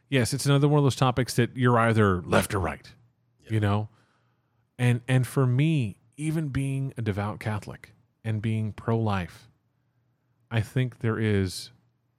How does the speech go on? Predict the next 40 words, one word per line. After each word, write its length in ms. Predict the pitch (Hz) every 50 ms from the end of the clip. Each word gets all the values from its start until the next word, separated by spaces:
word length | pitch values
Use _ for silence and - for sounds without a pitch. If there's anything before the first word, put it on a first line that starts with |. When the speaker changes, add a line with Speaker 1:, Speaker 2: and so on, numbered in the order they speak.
| _ _
Speaker 1:
some 220 | - - 110 104
gray 260 | 95 107 98 101 92
area 280 | 101 98 95 95 90 85
there. 280 | 85 82 - - - _ _ _ _ _ _ _ _ _ -
And 100 | 113 113
I'm 80 | 117
not 100 | 127 127 -
gonna 120 | 143 127
talk 340 | 113 - - 131 143 147 -
about 380 | 123 107 120 98 90 87 90
it 160 | 90 92 101 - _ _ _ _ _ _ _ _ _ -
because 360 | 143 127 - 117 101 95 120
this 200 | - 120 104 -
is 160 | 127 110 104
not 280 | 110 110 110 113 113 - - _ _ _ _
the 120 | 110 107 95
sh-, 200 | - - - 165
the, 280 | 127 117 101 92 90 - - -
the 80 | - -
podcast 500 | - - 120 127 131 - 120 117 - -
to 60 | 117
do 200 | 101 - 120 107
it. 140 | 87 - - _ _ _ _ _ _ _ _ _ _ -
If 160 | 120 104 92
we 160 | 104 110 110
want 380 | 104 104 107 117 127 143 135 -
that, 320 | 117 98 87 82 78 - _ _ _ _ _ _ _
we 140 | 113 107 101
can 140 | - 107 90
talk 220 | - 107 98 90
about 200 | 92 95 90 90
it. 60 | 90
But 80 | 113 110
what 160 | 113 120 120
I'm 100 | 123 117
saying 360 | 104 - - 139 143 143 135
is, 140 | 131 117 110
is 100 | 117 104
that 180 | 113 107 107 - - - _ _ _ _ _ _ _ _ _ _ _ _ _ _ _ _ _ _ _ _ _ _ _ _ -
life 720 | 117 113 110 107 104 107 110 139 170 - - - -